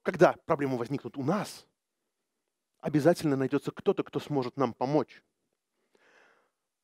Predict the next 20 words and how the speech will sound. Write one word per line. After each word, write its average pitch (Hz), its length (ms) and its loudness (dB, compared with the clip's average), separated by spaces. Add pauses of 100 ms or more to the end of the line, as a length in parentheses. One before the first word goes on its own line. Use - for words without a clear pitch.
(420)
Да-да, 139 360 -4 (460)
помогая 151 500 4
другим, 165 400 -2 (300)
на 143 160 -8
самом 139 360 2
деле 170 240 2
мы 123 120 -10
в - 80 -16
первую 131 360 2
очередь 170 400 0
помогая 117 400 -4
себе, 117 340 -18
помогаем 131 400 -2
себе. 131 380 -8 (1700)
Сегодня 269 380 8
в 214 40 10
России 214 320 8
происходит 185 520 8 (120)
настоящая 156 840 4
революция. 131 560 0